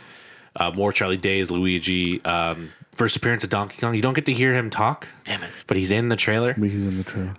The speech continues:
Speaker 1: Um,
Speaker 2: I'm
Speaker 1: it,
Speaker 2: sure it looks good.
Speaker 1: it looks great. The
Speaker 3: It looks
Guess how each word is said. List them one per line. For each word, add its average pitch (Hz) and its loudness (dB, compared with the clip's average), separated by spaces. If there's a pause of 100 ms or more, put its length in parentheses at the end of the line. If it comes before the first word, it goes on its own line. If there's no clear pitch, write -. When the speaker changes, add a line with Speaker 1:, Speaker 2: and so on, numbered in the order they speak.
Speaker 1:
Um, 90 0 (220)
Speaker 2:
I'm 98 0
Speaker 1:
it, 143 -2
Speaker 2:
sure 113 2
it 98 -4
looks 90 -6
good. 92 -4 (240)
Speaker 1:
it 127 4
looks 156 4
great. 190 4
The 139 4
Speaker 3:
It 123 6
looks 123 6